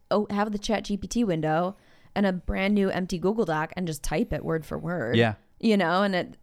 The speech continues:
Speaker 1: I mean, that would take a little while, but certainly it wouldn't take as long as writing it yourself.
Speaker 2: Well, I think we learned, yeah, if you wanna change, if, when we've copied and pasted something from Chat G P T, like, to an email,
Speaker 1: Yeah.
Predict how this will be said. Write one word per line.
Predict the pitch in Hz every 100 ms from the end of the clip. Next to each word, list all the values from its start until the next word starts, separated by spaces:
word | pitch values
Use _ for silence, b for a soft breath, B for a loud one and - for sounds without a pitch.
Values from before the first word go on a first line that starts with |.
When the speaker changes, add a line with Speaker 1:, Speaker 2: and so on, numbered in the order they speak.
| -
Speaker 1:
I | 208
mean, | 202 202
that | 180
would | 190
take | 196 196
a |
little | 208 170
while, | 165 160 165
but | 170 -
certainly | - 170 175
it |
wouldn't | 160 165 -
take | 180
as | 170
long | 160 156
as | 160
writing | 156 156 160
it | -
yourself. | 147 175 156 170
Speaker 2:
Well, | 131 110
I |
think | 120 117
we |
learned, | 110 110 110
yeah, |
if | 104
you | 117
wanna | 120
change, | 117 120 110 104 -
if, | 117 - - - - - -
when | 117 113
we've | 117 104
copied | 117 110 110
and | 104
pasted | 107 98 104
something | 98 98 98
from | 98
Chat | - 92 85
G | 95
P | 92
T, | 90 - 98
like, | 98
to | - 95
an | 78
email, | 87 80 90 120 143 -
Speaker 1:
Yeah. | 208